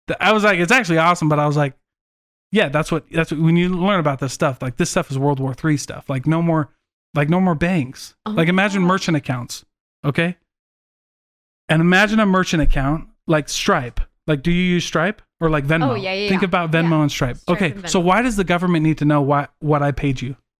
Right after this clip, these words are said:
Speaker 1: and how, and what it was for? 'Cause that's what it is.
Speaker 2: Yeah.
Speaker 1: Well, like, taxes, but also they take a percent. It's just a
Speaker 2: Right, right.
Speaker 1: middleman,
Speaker 2: Yeah.
Speaker 1: right? So N F T merchant account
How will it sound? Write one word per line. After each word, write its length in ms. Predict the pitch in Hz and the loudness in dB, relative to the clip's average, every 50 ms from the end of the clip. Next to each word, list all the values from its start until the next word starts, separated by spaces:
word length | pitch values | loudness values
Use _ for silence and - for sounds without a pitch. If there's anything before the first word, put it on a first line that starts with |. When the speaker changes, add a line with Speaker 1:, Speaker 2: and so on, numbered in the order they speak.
| _ _ - | _ _ -2
Speaker 1:
and 100 | 143 139 | 0 2
how, 220 | 131 147 151 135 - | 2 2 0 0 0
and 160 | 147 147 147 | 0 2 2
what 120 | 147 147 143 | 2 0 0
it 60 | 131 | -2
was 120 | 135 127 | -6 -8
for? 280 | - - 127 135 135 - _ - - - _ _ _ _ _ _ _ _ _ _ _ _ _ _ _ _ _ _ _ _ _ _ - - - | -8 -12 -14 -14 -14 -18 _ -20 -20 -20 _ _ _ _ _ _ _ _ _ _ _ _ _ _ _ _ _ _ _ _ _ _ -20 -12 -4
'Cause 180 | - 190 170 147 | -4 -2 0 0
that's 260 | 185 185 190 - - | 0 0 0 -2 -2
what 140 | 185 165 156 | -2 0 0
it 100 | 147 147 | 0 -2
is. 340 | 127 143 143 139 - - _ _ _ _ _ _ _ _ _ _ _ _ _ | -4 -6 -10 -16 -18 -20 _ _ _ _ _ _ _ _ _ _ _ _ _
Speaker 2:
Yeah. 140 | 175 156 - _ _ | -14 -14 -14 _ _
Speaker 1:
Well, 100 | 311 311 | -2 0
like, 160 | 247 190 151 - | 0 -2 -4 -4
taxes, 460 | - 170 151 147 151 - - 160 143 | -4 -2 -2 -2 -2 -2 -4 -4 -2
but 160 | 131 170 170 | 0 0 0
also 240 | 185 180 - - 156 | 0 0 2 0 0
they 100 | 160 156 | 0 0
take 220 | - - 165 - | -2 -2 -4 -4
a 40 | 143 | -2
percent. 280 | - 139 - 220 202 - | -4 -2 -2 -2 -4 -2
It's 140 | 156 147 - | -4 -4 -2
just 140 | - 202 165 | -2 -2 -2
a 40 | 160 | -2
Speaker 2:
Right, 60 | 147 | 0
right. 80 | 151 180 | 0 0
Speaker 1:
middleman, 500 | 202 185 156 143 139 127 120 120 131 - - | 0 0 0 -2 -2 -2 -4 -8 -10 -10 -8
Speaker 2:
Yeah. 180 | 214 226 180 | -8 -4 -2
Speaker 1:
right? 200 | 151 165 190 175 - _ _ _ _ _ _ _ _ _ _ _ _ _ _ - - _ _ _ _ _ _ _ _ _ - | 0 0 0 -2 -6 _ _ _ _ _ _ _ _ _ _ _ _ _ _ -20 -20 _ _ _ _ _ _ _ _ _ -4
So 340 | - 190 165 156 151 - - _ _ _ 165 | -2 0 0 0 -2 -4 -10 _ _ _ -2
N 100 | 160 170 | 0 0
F 100 | 175 - | 0 0
T 140 | - 202 180 | 0 0 2
merchant 340 | 165 160 151 - - 151 143 | 2 2 0 0 -2 -2 -2
account 340 | - - 143 180 208 - | -2 -2 -2 -2 -4 -6